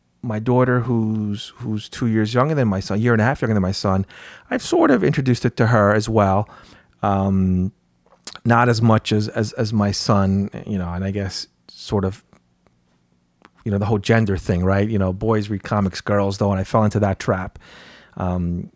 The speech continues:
which probably wasn't too healthy. But, but, um, but she got into it, and I was getting her the D C Supergirls, like the, right, tho-, those, those books. But so, so for them, it was a,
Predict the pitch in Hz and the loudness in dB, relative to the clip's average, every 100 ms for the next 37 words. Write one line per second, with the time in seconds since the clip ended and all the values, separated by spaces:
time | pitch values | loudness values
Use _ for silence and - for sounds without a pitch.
0 | _ 104 - - 101 101 92 90 95 - | _ -8 -4 -2 2 2 0 -2 -4 -6
1 | - 95 92 87 92 85 - 104 - 113 | -4 -2 -2 -4 -8 -8 -6 -6 -2 0
2 | 104 107 101 95 92 - _ - - _ | 2 2 2 2 0 -4 _ -20 -20 _
3 | - - _ - 127 - 254 165 127 - | -20 -20 _ -2 0 2 2 4 2 4
4 | 123 120 117 127 139 135 127 117 110 123 | 4 6 4 4 2 4 4 2 2 2
5 | - 117 - 135 123 123 117 120 117 117 | 2 0 4 2 4 4 6 6 8 6
6 | 120 120 104 107 107 110 113 113 113 110 | 4 2 2 0 2 2 0 0 0 0
7 | 117 - 113 113 - 113 - - - - | 0 0 0 2 2 2 0 -12 -16 -20
8 | - - - 143 - 139 - 151 139 160 | -20 -10 -2 2 4 4 4 2 4 4
9 | 185 247 147 127 | 4 4 4 2